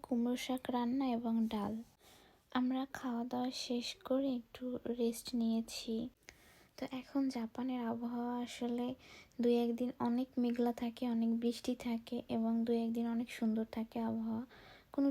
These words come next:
ঠিক নেই আসলে। তো আমরা দুজনে বিকালবেলা বেরিয়ে পড়লাম একটু বাসার পিছনে হাঁটাহাঁটি করার জন্য। আজকের আবহাওয়াটা মাশাআল্লাহ এত সুন্দর ছিল, যা বলার মতো না।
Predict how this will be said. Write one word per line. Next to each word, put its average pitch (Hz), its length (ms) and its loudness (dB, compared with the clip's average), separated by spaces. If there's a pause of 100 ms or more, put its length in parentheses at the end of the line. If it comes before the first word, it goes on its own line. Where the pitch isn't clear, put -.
ঠিক - 220 -8 (100)
নেই 226 220 2
আসলে। 214 420 -2 (840)
তো - 60 -6 (120)
আমরা 285 360 4
দুজনে 262 460 4
বিকালবেলা 233 640 0
বেরিয়ে 226 480 0
পড়লাম 233 340 2 (120)
একটু 226 240 -4
বাসার 226 440 0
পিছনে 226 480 -2 (440)
হাঁটাহাঁটি 233 600 -2
করার 220 420 -2
জন্য। 220 360 -2 (760)
আজকের 247 460 -2 (140)
আবহাওয়াটা 254 640 2
মাশাআল্লাহ 262 600 0 (160)
এত 226 340 -2 (320)
সুন্দর 254 480 4 (100)
ছিল, 262 360 2 (560)
যা 233 260 4 (200)
বলার 226 400 2
মতো 226 240 -2
না। 220 160 2